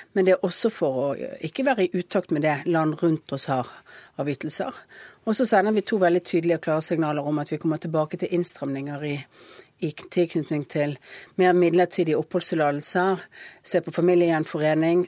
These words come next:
ting som over tid skal bidra til at, eh, som, når så mange kommer, at vi får et bærekraftig, eh, asylinstitutt og asyl, eh, altså prosedyrer og, og, og opphold og utvikling i Norge,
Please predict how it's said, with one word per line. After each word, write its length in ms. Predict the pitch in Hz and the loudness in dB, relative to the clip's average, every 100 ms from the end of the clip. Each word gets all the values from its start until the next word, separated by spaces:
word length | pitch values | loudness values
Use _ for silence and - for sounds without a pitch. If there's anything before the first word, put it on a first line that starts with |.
| - | -2
ting 200 | 202 180 | 0 0
som 280 | - 156 143 160 | 0 -2 -2 -2
over 160 | 151 | -2
tid 300 | 156 208 170 | -2 -2 -2
skal 180 | - 147 | -2 -2
bidra 320 | 147 147 156 | -2 0 -2
til 300 | - 165 147 | 0 0 0
at, 240 | 139 - 147 | -2 -4 -2
eh, 140 | 143 - - - - - - | -2 -2 -14 -18 -18 -20 -14
som, 300 | - - 254 | -2 2 4
når 200 | 196 190 - | 4 2 4
så 140 | 220 | 4
mange 240 | 185 175 185 | 4 4 2
kommer, 360 | 196 180 135 | 2 2 0
at 120 | 139 | -4
vi 40 | 147 | -4
får 240 | 180 156 - - - | 0 0 -2 -12 -6
et 120 | 170 | -4
bærekraftig, 920 | 170 170 165 180 - 160 - 147 131 - | 0 0 2 -2 -2 -6 -4 -4 -4 -4
eh, 220 | 139 147 151 | -8 -8 -6
asylinstitutt 960 | 143 208 165 131 160 151 147 - - | -2 0 0 0 -6 -6 -6 -8 -6
og 140 | 147 147 | -6 -2
asyl, 300 | 175 156 - _ - - - _ | 0 0 -4 _ -20 -20 -20 _
eh, 500 | 147 139 131 135 135 - | 0 2 0 -4 -10 -10
altså 280 | 131 156 143 - | -10 -8 -8 -8
prosedyrer 600 | 151 160 147 139 135 131 | -6 -4 -4 -2 -2 0
og, 220 | 131 127 - - | -2 -2 -8 -6
og, 420 | 147 139 135 - | -4 -4 -6 -6
og 320 | 147 139 139 139 | -4 -4 -4 -6
opphold 400 | - 156 131 139 | -4 -4 -4 -6
og 100 | 151 | -4
utvikling 400 | 151 - 131 139 | -4 -6 -6 -6
i 40 | 139 | -6
Norge, 380 | 139 147 190 | -4 0 0